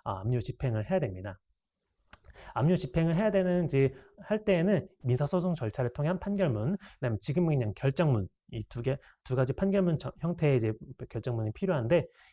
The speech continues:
이 외에 공정증서라는 게 있습니다. 아래쪽에 공정증서라는, 어, 큰 글씨로 밑줄친 부분을 보시면은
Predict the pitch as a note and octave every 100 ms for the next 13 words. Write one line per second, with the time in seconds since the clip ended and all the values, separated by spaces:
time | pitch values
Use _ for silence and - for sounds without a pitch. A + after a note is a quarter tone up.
0 | _ D3+ G3 F3 C3 C3+ C3+ C#3 D3 G#3+
1 | A#3 F#3+ D3 B2+ A#2+ A#2 F#2+ G2+ F#2 B2+
2 | C#3+ - G#2+ A2+ B2 A#2 A#2 A#2+ D#3+ C#3+
3 | C3+ B2 A#2+ A#2 A#2 - - G#2 G2+ -
4 | D3 A#2+ - A2 A2 B2+ A2+ C#3+ C#3 A#2
5 | A2+ G#2+ G2 G2 A2 A2+ D#3